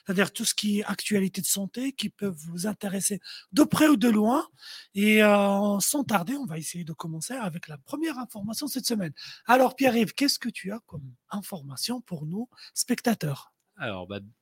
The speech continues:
Speaker 2: déjà, euh, donc en, en, en lisant, euh, l'autre vendredi la lettre pro, euh,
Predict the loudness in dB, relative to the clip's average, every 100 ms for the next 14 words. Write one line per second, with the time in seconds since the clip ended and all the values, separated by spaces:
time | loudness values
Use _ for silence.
0 | _ -8 -4 0 2 4 4 4 2 0
1 | -4 -8 -6 -6 -6 -10 -12 -10 -10 -10
2 | -6 -4 -2 0 2 2 2 0 0 -2
3 | -2 -4 -6 -4 -2 2 2 2 0 0
4 | 0 0 -2 -2 -2 2 4 2 0